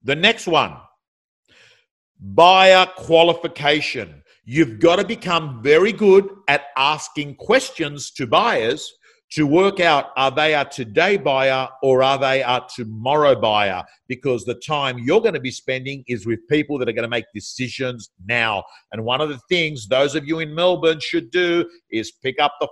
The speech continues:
phone tomorrow, wake up early, forget about the covid couch, forget about the pajama slope.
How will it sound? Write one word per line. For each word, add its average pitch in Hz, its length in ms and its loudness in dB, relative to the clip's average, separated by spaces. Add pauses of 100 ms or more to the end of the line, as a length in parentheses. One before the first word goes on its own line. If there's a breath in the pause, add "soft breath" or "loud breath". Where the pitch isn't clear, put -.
phone 156 400 0
tomorrow, 143 720 2 (260 soft breath)
wake 196 340 2
up 190 220 4
early, 185 640 4 (260 soft breath)
forget 147 320 4
about 196 380 2
the 185 120 0
covid 196 520 2
couch, 170 480 0
forget 165 300 2
about 190 320 2
the 185 80 -2
pajama 180 640 2
slope. 170 500 2